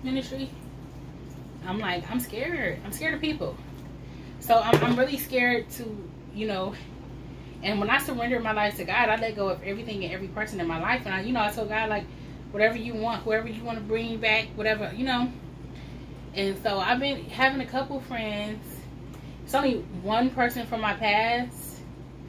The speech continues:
that God has allowed me to, you know, have in my life. And man, this person has been such a blessing.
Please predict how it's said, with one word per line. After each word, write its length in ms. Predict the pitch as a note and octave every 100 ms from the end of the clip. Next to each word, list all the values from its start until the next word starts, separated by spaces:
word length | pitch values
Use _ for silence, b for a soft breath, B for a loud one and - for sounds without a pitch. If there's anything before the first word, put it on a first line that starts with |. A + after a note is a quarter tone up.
| - - - - - -
that 380 | G3+ G3+ F#3+ - - - - - - - - - - - -
God 220 | G#3+ G3+ G#3
has 220 | A#3 G3
allowed 400 | F3 F3+ G3 G#3+
me 200 | G#3+ G#3 -
to, 340 | A3+ G#3+ G3+ G3 - - - - - -
you 80 | G3+
know, 80 | F#3+
have 200 | G#3+ G3+
in 60 | F3+
my 160 | F#3
life. 320 | F#3+ G#3 A#3+ -
And 320 | F#3+ F#3 F3
man, 260 | G3+ G3 F#3
this 120 | G#3
person 260 | G#3+ F3+ F#3
has 160 | F3+
been 160 | D#3+ E3
such 220 | F3+ F3
a 40 | D#3+
blessing. 400 | F3 E3+ E3